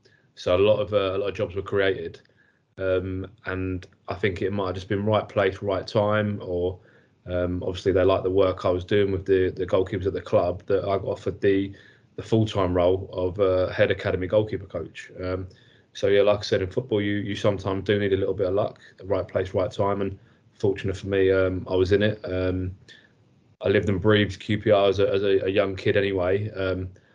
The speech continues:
I didn't support them. I supported Everton growing up, but I did have a, a big affiliation with Q P R. Um, <clears throat> I decided to leave actually as a player. I left at under twelves when I got offered another, a new two-year contract. And it's the biggest regret I, I ever made as a player.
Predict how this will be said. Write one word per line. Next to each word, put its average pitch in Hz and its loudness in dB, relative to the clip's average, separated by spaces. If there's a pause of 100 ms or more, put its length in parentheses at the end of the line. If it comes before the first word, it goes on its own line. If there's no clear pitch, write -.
(120)
I 123 2
didn't 143 2
support 131 2
them. 139 2
I 107 -4
supported 113 -2
Everton 104 0
growing 104 2
up, 98 -4
but 101 -2 (420)
I 95 -4
did 107 0
have 101 2
a, 98 -2
a - -8
big 104 -4
affiliation 120 -6
with 95 -8
Q 101 -4
P 95 0
R. 98 0
Um, 104 0
<clears throat> 139 2 (480)
I 107 2
decided 127 4
to 123 -2
leave 135 4
actually - -4
as 98 0
a 95 -4
player. 92 0 (580)
I 101 -4
left 113 -2
at 95 0 (180)
under 95 -8
twelves 90 -2
when 90 -4
I 90 0
got 87 -8
offered 92 -8
another, 92 -4
a 95 -4
new 92 0
two-year 90 0
contract. 104 -6 (500)
And 85 -8
it's 90 -8
the 92 -6
biggest 117 2
regret 98 2
I, 92 0
I 92 -4
ever 92 -2
made 92 -8 (320)
as 90 -6
a 87 -8
player. 85 -2